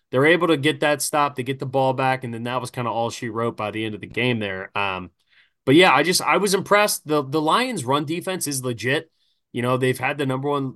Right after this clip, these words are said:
run defense in the N F L. That's gonna help them a lot if they end up playing, uh, San Francisco in the N F C Championship game. It should help them this week against Tampa Bay. Uh, to me, though, it's the same issues in the back end.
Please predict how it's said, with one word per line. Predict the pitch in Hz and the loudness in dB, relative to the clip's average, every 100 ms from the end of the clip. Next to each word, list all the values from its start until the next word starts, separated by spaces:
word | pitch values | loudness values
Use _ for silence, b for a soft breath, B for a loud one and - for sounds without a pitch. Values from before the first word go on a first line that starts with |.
| 107 | -10
run | 120 131 | -6 -4
defense | 135 139 147 143 | -4 -6 -6 -8
in | 135 | -4
the | 131 | -4
N | 127 | -4
F | - | -2
L. | 127 135 | 2 2
That's | 139 131 | 0 -2
gonna | 160 110 | -2 -4
help | - 135 143 | -2 -4 -4
them | 135 | -6
a | |
lot | 104 110 131 117 | -2 0 0 -2
if | |
they | - | -8
end | 127 127 | -6 -6
up | |
playing, | 120 135 135 127 - | -4 -2 0 -2 -4
uh, | 131 123 | -4 -4
San | 120 143 | -2 -4
Francisco | 143 135 139 139 | -6 -6 -4 0
in | 143 | 0
the | 135 | 2
N | 143 | 0
F | 143 | -2
C | 135 | -6
Championship | 131 147 143 143 156 | -2 -2 -2 -4 -4
game. | 131 160 147 | 0 0 0
It | |
should | 127 101 | -4 -2
help | 127 127 | 0 -2
them | - 123 | -4 -6
this | 123 - | -4 -4
week | 131 120 | -6 -4
against | 123 113 - | -4 -2 -2
Tampa | 131 127 | -2 -4
Bay. | 92 123 156 165 B B B B _ | -2 2 2 0 B B B B _
Uh, | 107 104 | -4 -2
to | 101 - | -2 -2
me, | 139 147 | 0 2
though, | 156 151 147 | 4 4 4
it's | 135 | 0
the | - | -2
same | - 147 143 | -2 -2 -2
issues | 139 135 147 120 | -2 -2 -4 -6
in | |
the | 117 | -8
back | 104 110 131 151 | -2 0 0 0
end. | 147 147 | 0 -2